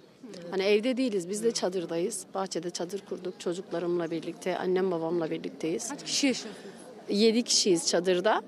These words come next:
Speaker 1: Kardeşlerim de vardı. İlkin on dokuz kişiydik. Kardeşlerim ailelerini alıp bu hani, e, işte göster-, e,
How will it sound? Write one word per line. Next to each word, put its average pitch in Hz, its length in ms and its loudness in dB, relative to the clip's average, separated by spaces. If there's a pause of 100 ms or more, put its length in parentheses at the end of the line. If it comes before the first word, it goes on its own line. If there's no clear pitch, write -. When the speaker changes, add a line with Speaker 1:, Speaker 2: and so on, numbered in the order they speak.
(140)
Speaker 1:
Kardeşlerim 247 640 4
de 277 100 4
vardı. 190 240 4
İlkin 233 280 2
on 277 220 8
dokuz 294 280 2
kişiydik. 254 480 -2 (200)
Kardeşlerim 226 520 4
ailelerini 233 560 4
alıp 240 240 2 (200)
bu 240 320 2
hani, 226 280 6 (340)
e, 202 280 6
işte 208 220 2
göster-, 214 380 2
e, - 40 -2